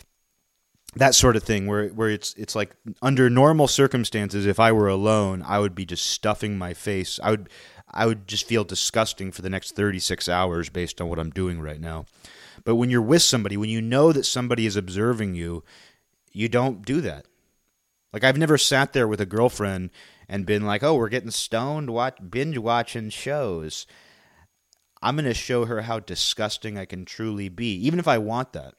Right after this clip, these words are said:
even if we have food. I'm not gonna do it because I don't want somebody to see me in that state. I don't want somebody to see me do that.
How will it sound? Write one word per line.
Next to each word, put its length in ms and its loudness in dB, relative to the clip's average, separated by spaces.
even 200 -2
if 80 -2
we 140 0
have 220 -2
food. 480 -6
I'm 160 2
not 220 6
gonna 180 2
do 240 2
it 140 2
because 320 -6
I 160 2
don't 220 2
want 220 -2
somebody 360 -4
to 100 -8
see 440 0
me 360 -10
in 180 -6
that 200 -4
state. 460 -2
I 60 -6
don't 120 -2
want 140 -2
somebody 300 -2
to 100 -6
see 400 -4
me 180 -8
do 260 -8
that. 260 -14